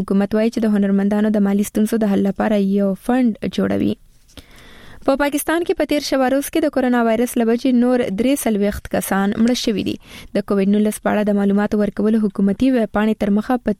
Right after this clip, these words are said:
تیرو څلوېښتو ساعتونو کې د کورونا وایرس نور درې زره یو سل نولس پیښې رپورټ شوي دي. بلخوا د خیبر پښتونخوا د صحت محکمه وایي، په صوبه او په تیره په پېښور کې د کورونا وایرس ټیسټونو زیاتولو لپاره کار کوي.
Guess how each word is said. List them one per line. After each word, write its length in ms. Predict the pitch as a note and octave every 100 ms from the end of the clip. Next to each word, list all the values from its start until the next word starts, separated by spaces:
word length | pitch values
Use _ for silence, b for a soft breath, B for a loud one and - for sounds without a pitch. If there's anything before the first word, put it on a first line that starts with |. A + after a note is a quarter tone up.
| A3+
تیرو 180 | A3+ A3+
څلوېښتو 500 | G3+ G3+ A3 - G3+ G3+
ساعتونو 320 | G3 A3 B3
کې 180 | C4+ A3+
د 80 | -
کورونا 260 | G3 G3+ G3
وایرس 240 | G3 A3+ - G#3+
نور 200 | A3+ C#4
درې 680 | - - - - G3+ D4+ C#4+
زره 180 | B3+ B3+ A3+
یو 220 | A#3+ C4 -
سل 240 | B3+ A#3 - G#3+ A#3+
نولس 320 | D4 A3+ -
پیښې 400 | F#3+ F#3+ G#3+ A3+
رپورټ 260 | - B3 -
شوي 200 | F#3 F#3
دي. 40 | G3
بلخوا 260 | G3+ - G3 G3
د 80 | -
خیبر 200 | G3+ G3+
پښتونخوا 400 | - G3 G3+ G#3 G#3
د 60 | -
صحت 280 | G3+ G3+ G3
محکمه 340 | - G3+ G3+ G#3
وایي، 180 | C4+ B B B
په 140 | B3+ -
صوبه 220 | B3+ D4+
او 80 | D#4+
په 100 | A#3+
تیره 180 | C4 C4
په 180 | A3 -
پېښور 400 | G3 G#3 A3 B3
کې 160 | B3+ A3
د 100 | -
کورونا 340 | G3+ G3+ G3
وایرس 320 | G3 G3 - G#3+
ټیسټونو 640 | G3 - G3+ G3+ - F#3+
زیاتولو 480 | G3 F#3+ G3 A#3+ B3
لپاره 340 | B3+ C4 C#4 B B B B -
کار 220 | G#3+ F#3+ F#3+
کوي. 200 | F#3+